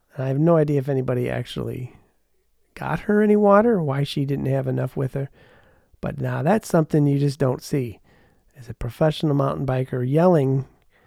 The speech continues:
not even to the camera guys. He was just yelling to anybody within earshot to get her some more water. That's how bad it was.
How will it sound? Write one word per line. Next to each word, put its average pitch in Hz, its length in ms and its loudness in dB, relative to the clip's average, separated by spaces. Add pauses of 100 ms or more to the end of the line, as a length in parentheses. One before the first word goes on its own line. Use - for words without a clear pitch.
(160)
not 202 200 2
even 214 180 4
to 180 60 2
the 151 80 0
camera 185 360 4
guys. 135 140 0
He 170 60 2
was 190 100 0
just 143 160 -2
yelling 151 380 2
to 139 60 2
anybody 160 460 4
within 139 280 0
earshot 143 580 -2 (380)
to - 100 -12
get 147 240 -2
her 143 220 -2
some - 200 -4
more 131 240 0
water. 131 460 -2 (400)
That's 151 160 -6
how 135 140 -2
bad 131 240 -2
it 127 100 -6
was. 120 300 -8